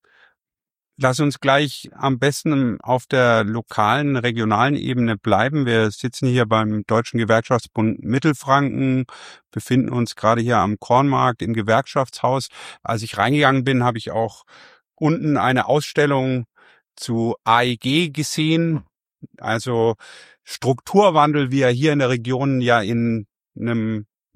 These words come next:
ja, in einem heute kaum mehr vorstellbaren Maße stattgefunden hat, in einer Extremheit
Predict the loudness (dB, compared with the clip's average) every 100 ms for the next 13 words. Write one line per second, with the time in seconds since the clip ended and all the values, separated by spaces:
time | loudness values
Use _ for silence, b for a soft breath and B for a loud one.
0 | -20 -10 0 2 2 -2 _ -4 -2 -2
1 | -6 -12 B B _ -2 0 0 2 2
2 | 2 0 2 2 4 2 2 4 2 4
3 | 2 2 -2 -2 0 0 0 0 0 0
4 | 2 0 2 0 0 -4 -10 -12 -8 -2
5 | 2 2 2 0 -2